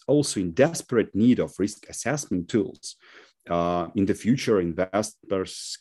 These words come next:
can expect more transparency regulation for N F Ts, as well as more opportunities for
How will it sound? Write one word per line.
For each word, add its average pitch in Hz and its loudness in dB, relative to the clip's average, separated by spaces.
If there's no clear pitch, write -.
can 92 -4
expect - -6
more 87 -4
transparency 87 -4
regulation 85 0
for 85 0
N 117 2
F - -2
Ts, 117 -6
as 90 -2
well 101 4
as - -4
more 90 0
opportunities 90 -4
for 82 -4